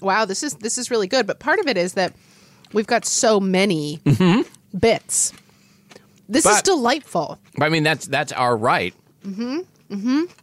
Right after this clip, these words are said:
Speaker 1: Oh,
Speaker 2: You
Speaker 1: this
Speaker 2: know,
Speaker 1: is
Speaker 2: if,
Speaker 1: great.
Speaker 2: if
Speaker 1: I'm so glad you
Speaker 2: Dreyer's
Speaker 1: thought of
Speaker 2: doesn't,
Speaker 1: this.
Speaker 2: doesn't put in this many bits, you know, that's on Dreyer's, not us.
Speaker 1: You know, I was talking with Ash about this yesterday because Ash, uh, shares my enthusiasm for cookies and cream ice cream.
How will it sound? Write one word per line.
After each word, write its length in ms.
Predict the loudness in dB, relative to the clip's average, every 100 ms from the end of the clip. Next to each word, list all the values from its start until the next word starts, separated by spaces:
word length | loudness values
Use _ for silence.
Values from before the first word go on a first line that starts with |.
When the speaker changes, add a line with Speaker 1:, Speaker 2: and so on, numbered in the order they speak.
| _
Speaker 1:
Oh, 60 | 2 4
Speaker 2:
You 60 |
Speaker 1:
this 20 |
Speaker 2:
know, 80 | 4
Speaker 1:
is 40 | 2
Speaker 2:
if, 60 |
Speaker 1:
great. 200 | 2 0 -2 _ -2
Speaker 2:
if 80 | -2
Speaker 1:
I'm 20 |
so 100 | 4
glad 160 | 4 4
you 40 | 2
Speaker 2:
Dreyer's 140 | 2
Speaker 1:
thought 120 | 2
of 40 | 2
Speaker 2:
doesn't, 100 | 2
Speaker 1:
this. 80 | 0
Speaker 2:
doesn't 240 | 0 0
put 180 | 0 0
in 180 | 2 0
this 180 | -2 -2
many 200 | -2 -2
bits, 500 | 0 0 -2 -6 -6
you 60 | -4
know, 140 | -2
that's 280 | -2 -4 -8 -4
on 180 | -4 -2
Dreyer's, 500 | -2 -2 -2 -6 -4
not 180 | -2 0
us. 360 | 0 -2 -8 _ _ -4
Speaker 1:
You 140 | 0 2
know, 80 | 0
I 60 |
was 120 | -2
talking 300 | -2 -2 0
with 120 | 0 2
Ash 280 | 0 0
about 220 | 0 -2 -2
this 180 | -4
yesterday 360 | -4 -4 -2 -2
because 280 | -2 -4 -4
Ash, 440 | -2 -2 -4 -12 -18 -20 _ -20 -20 -16
uh, 40 | -10
shares 600 | -6 -2 2 4 2 0 -2
my 120 | -2
enthusiasm 760 | -2 -2 0 0 0 -2 -6
for 220 | -6 -6 -6
cookies 380 | -6 -6 -6
and 100 | -6
cream 200 | -6 -6
ice 180 | -4 -6
cream. 260 | -4 -4